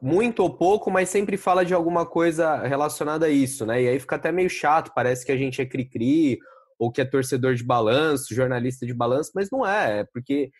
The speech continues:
o torcedor acho que com o passar do tempo tá entendendo cada vez mais que a gestão reflete no dia a dia, reflete na, no time que é montado, reflete em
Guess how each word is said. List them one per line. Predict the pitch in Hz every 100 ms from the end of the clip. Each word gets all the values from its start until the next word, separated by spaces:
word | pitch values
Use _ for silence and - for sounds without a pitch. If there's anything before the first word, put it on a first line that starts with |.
| _ _
o | 95 123
torcedor | 127 156 - 139 170 175
acho | 185
que | - 180
com | - 175
o |
passar | 165 151 175
do | 170
tempo | 165 160 160
tá |
entendendo | 147 139 135 139 131
cada | 135 127
vez | 131 170 127
mais | 117 160 147 - _ - -
que | -
a |
gestão | 135 147 - 156 160 196
reflete | 185 202 - 175 175
no | 196
dia | 190 190
a | 196
dia, | 156 151 185 175
reflete | 120 - 135 143 -
na, | 139 139 131 113 - _ _
no | 143
time | 139 - 165 175 165
que | -
é |
montado, | 135 127 120 131 147 156 139
reflete | 127 - 135 139 135
em | 170